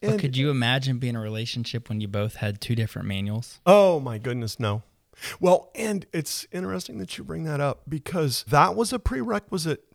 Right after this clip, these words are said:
Speaker 2: for me and for Tammy separately. So we knew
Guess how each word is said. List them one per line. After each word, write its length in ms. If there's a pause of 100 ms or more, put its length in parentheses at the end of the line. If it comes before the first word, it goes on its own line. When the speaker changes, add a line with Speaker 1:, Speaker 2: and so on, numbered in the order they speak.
Speaker 2:
for 200
me 500 (460)
and 240
for 220
Tammy 600 (180)
separately. 520 (540)
So 540
we 320
knew 600